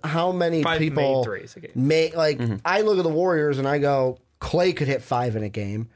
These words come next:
Speaker 1: Steph can hit five in a game," to where it's like, yeah, he's, has this many thirty-point performances in a row, but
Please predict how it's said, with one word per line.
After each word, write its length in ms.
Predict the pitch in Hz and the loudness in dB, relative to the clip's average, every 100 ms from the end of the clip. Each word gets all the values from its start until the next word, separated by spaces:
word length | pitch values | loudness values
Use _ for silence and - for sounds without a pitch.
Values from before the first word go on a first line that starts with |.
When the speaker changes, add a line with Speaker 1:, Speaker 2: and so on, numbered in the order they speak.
| _ | _
Speaker 1:
Steph 460 | - - 190 190 - | -8 -4 0 0 0
can 120 | 147 | -2
hit 140 | 139 - | -2 -2
five 280 | 123 120 | 0 0
in 60 | 120 | 0
a 40 | |
game," 260 | 117 135 139 | 0 0 0
to 100 | 147 | 0
where 160 | 151 156 | 2 0
it's 140 | 156 | 0
like, 240 | 160 143 - - _ _ | -2 -2 -6 -20 _ _
yeah, 360 | 160 185 196 131 | -4 0 2 0
he's, 520 | 113 175 175 151 127 - _ _ _ - - | -2 -2 0 0 -4 -10 _ _ _ -14 -2
has 420 | 175 190 180 131 | 2 4 2 0
this 260 | 151 190 180 | -2 -2 0
many 300 | 175 170 147 | 0 0 0
thirty-point 640 | - 170 165 156 170 156 | 0 0 0 0 -2 -2
performances 560 | 143 - 160 160 - 139 | -4 -4 -2 -2 -4 -2
in 80 | 135 | 0
a 60 | |
row, 400 | 117 160 156 139 | 2 2 2 0
but 400 | 120 131 127 123 | 0 0 0 -2